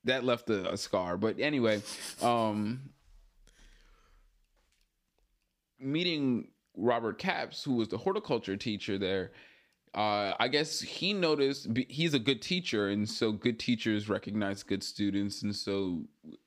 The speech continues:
having picked up on the fact that I had a background already in some, in some horticulture, uh, he kinda took me under his wing and pretty much taught me everything I know about cultivation, um,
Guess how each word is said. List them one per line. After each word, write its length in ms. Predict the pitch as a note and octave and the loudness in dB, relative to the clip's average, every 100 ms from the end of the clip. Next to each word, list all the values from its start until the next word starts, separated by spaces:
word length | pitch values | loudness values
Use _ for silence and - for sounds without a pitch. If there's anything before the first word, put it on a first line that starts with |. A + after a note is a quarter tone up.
| _ | _
having 420 | - C3+ B2 A2+ | -4 -2 0 -2
picked 300 | A2 C3+ - | 0 -2 0
up 200 | A#2 G#2 | 0 2
on 300 | A2+ G2+ G2+ | 2 2 2
the 60 | G2+ | 0
fact 280 | - F#2+ - | 0 -2 -2
that 100 | F#2 | -2
I 120 | F#2+ | -2
had 180 | G#2 F2 | -2 -4
a 60 | |
background 640 | E2 A#2+ A3 - G#2+ G2+ G2 | 0 0 0 0 0 2 2
already 500 | G2 F#2+ F#2+ F#2+ - - - _ | 4 2 0 -2 -6 -20 -20 _
in 180 | G2+ G#2 | 2 2
some, 500 | G2+ G#2 G2 F#2+ F#2 - | 2 0 0 0 -2 -2
in 120 | F#2+ | -4
some 160 | G2 | -2
horticulture, 880 | G2+ G#2 F#2+ - G2+ F#2+ - G2 G2+ - - - _ | 0 0 -2 -2 -4 -4 -2 -2 -2 -8 -20 -20 _
uh, 120 | - | -4
he 60 | G2+ | -4
kinda 220 | D#3 C#3 | -2 -2
took 180 | A#2+ C#3 | 0 0
me 80 | C#3 | 2
under 120 | B2+ | 2
his 100 | A#2+ | 2
wing 240 | B2+ D3 G#2+ | 2 0 0
and 400 | G#2+ G#2 G2+ - | 0 0 -2 0
pretty 220 | C3 C3+ | 0 0
much 240 | D3+ - | 0 -4
taught 240 | - C3+ A#2+ | 0 0 2
me 160 | A#2+ | 0
everything 380 | G2+ B2 C3 C#3 | 0 0 0 0
I 100 | B2 | 0
know 320 | A#2+ A#2+ A#2 | 2 2 4
about 560 | G2+ G2+ G2 G2 - - | 4 4 4 2 0 0
cultivation, 1000 | B2+ A2+ G#2+ G2+ B2+ F#3+ - F#2 F#2+ G#2+ - - _ - | 0 2 0 0 0 0 -2 -2 -2 -4 -12 -20 _ -4
um, 580 | G2+ G#2 G2+ G2 G2 - | 0 2 2 0 -2 -4